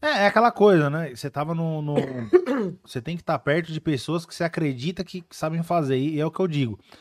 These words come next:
Cara, o que que eu mais aprendi com o Mago, e também hoje digo com o Monteiro, cara, não foi nem técnica, é a parte da atitude. Galera, anota isso.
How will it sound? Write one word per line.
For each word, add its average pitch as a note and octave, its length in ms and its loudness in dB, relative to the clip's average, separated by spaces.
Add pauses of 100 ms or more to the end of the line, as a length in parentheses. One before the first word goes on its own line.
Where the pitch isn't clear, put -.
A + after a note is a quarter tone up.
(140)
Cara, D#3+ 180 4
o - 40 2
que F#3 100 -14
que G3+ 80 0
eu F3+ 60 8
mais G3 240 6
aprendi F#3+ 360 6
com E3+ 120 0
o D#3 40 6
Mago, D#3 460 6 (460)
e A#2+ 80 -6
também C3+ 260 4
hoje D#3 240 6
digo D#3 200 0
com E3 120 -4
o E3 40 2
Monteiro, C3 440 2
cara, G#2 220 0
não A#2+ 120 -2
foi C3+ 140 0
nem D#3 180 4
técnica, A2 540 -4
é - 40 -4
a G2 40 -8
parte A#2 300 -8
da A#2 160 -2
atitude. A2+ 680 -10 (320)
Galera, A2+ 340 0
anota C3 420 0
isso. G#2+ 340 -4